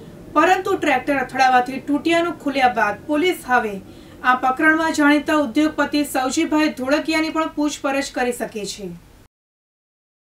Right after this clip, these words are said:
આ મૂર્તિ સરકારી જગ્યા પર મૂકવામાં આવી હતી, જેને પગલે કોઈ ગુનો બને કે કેમ,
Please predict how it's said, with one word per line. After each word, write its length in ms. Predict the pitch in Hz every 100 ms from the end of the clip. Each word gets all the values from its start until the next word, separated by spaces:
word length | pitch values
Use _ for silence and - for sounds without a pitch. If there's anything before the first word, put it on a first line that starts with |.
| _ _ _
આ 140 | 277 320
મૂર્તિ 380 | 294 285 302 294
સરકારી 480 | 277 240 302 320 320
જગ્યા 400 | 285 226 277 302
પર 120 | 269
મૂકવામાં 500 | 247 247 311 311 262
આવી 200 | 202 208
હતી, 300 | 196 220 196 - - - - -
જેને 300 | 214 285 330
પગલે 380 | 311 277 277 277
કોઈ 240 | - 254 226
ગુનો 280 | 254 294
બને 280 | 294 269 285 285
કે 180 | 285 -
કેમ, 340 | 254 220 190